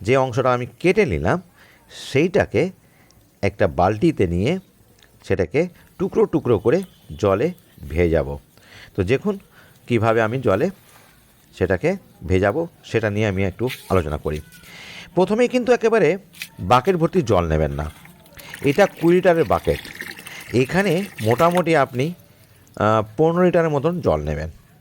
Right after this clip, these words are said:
আর এই, আহ, টুকরো টুকরো করে এই প্যাকেট থেকে যেটা কাটলাম সেটাই অনেকগুলো হয়ে যাবে। এভাবে চেপে চেপে একটু, আহ, দেখুন,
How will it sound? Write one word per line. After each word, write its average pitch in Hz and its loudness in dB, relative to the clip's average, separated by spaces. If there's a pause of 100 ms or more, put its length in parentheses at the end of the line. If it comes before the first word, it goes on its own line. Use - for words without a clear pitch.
(320)
আর 98 2
এই, 101 2
আহ, 98 0 (640)
টুকরো 185 2
টুকরো 165 2
করে 117 2 (100)
এই 107 2 (1300)
প্যাকেট 123 0
থেকে 185 2
যেটা 139 2
কাটলাম 90 0 (420)
সেটাই 160 0
অনেকগুলো 143 2
হয়ে 85 2
যাবে। 69 -4 (680)
এভাবে 139 2 (800)
চেপে 143 0
চেপে 156 0
একটু, 151 0
আহ, 131 -2
দেখুন, 123 -2